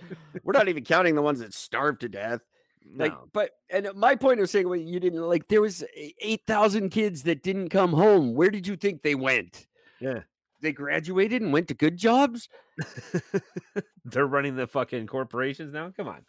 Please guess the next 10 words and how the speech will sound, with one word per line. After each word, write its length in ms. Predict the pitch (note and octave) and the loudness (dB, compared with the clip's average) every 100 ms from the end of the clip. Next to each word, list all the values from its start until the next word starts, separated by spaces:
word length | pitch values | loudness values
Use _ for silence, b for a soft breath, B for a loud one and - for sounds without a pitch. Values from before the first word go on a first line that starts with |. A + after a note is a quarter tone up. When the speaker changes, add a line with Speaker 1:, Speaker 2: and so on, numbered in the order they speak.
| - | -16
Speaker 2:
They, 160 | C#3+ C3 | -16 -10
they 140 | E3 | -8
went 280 | D#3+ E3+ F3+ | -6 -8 -10
to 160 | E3+ C#3 | -10 -8
Neverland 760 | B2 C#3+ G#3+ A3+ A#3+ C#4+ C#4 | -8 -8 -6 -2 -2 -2 -2
and 240 | E3+ B2 - | -4 -6 -4
they'll 160 | E3 | -4
be 160 | D#3+ D3 | -4 -4
back 340 | D3 G3+ A#3+ | -2 -2 -2
with, 160 | G#3+ | -4